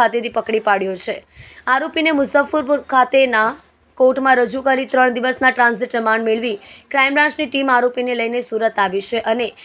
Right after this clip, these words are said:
આજરોજ આરોપી મોહમ્મદ અલી ઉર્ફે શહેનાઝને સુરત કોર્ટમાં રજૂ કરવામાં આવેલ છે. નામદાર કોર્ટ દ્વારા ચોવીસ પાંચ બે હજાર ચોવીસ સુધીના બાર દિવસના રિમાન્ડ મંજૂર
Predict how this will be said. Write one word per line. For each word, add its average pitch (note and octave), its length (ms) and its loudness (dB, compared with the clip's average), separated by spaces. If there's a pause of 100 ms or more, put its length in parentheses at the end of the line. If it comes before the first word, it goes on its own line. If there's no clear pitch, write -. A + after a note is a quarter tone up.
(320)
આજરોજ D4 400 -2
આરોપી C#4 340 -2
મોહમ્મદ B3+ 480 0
અલી B3 240 -6
ઉર્ફે B3+ 180 -4
શહેનાઝને A#3+ 760 -2
સુરત B3 360 -2
કોર્ટમાં A3+ 500 0 (280)
રજૂ B3+ 340 2
કરવામાં A#3+ 640 2
આવેલ G#3+ 400 0
છે. G#3+ 200 -2 (1160)
નામદાર D4 360 4
કોર્ટ D#4+ 200 0
દ્વારા D4+ 280 2
ચોવીસ C4+ 380 0
પાંચ C#4 200 2
બે C#4 100 4 (100)
હજાર C#4 80 4 (140)
ચોવીસ B3 340 0
સુધીના C4+ 320 0 (100)
બાર A#3+ 240 4
દિવસના C4+ 400 0
રિમાન્ડ A#3+ 300 0
મંજૂર A3 260 -4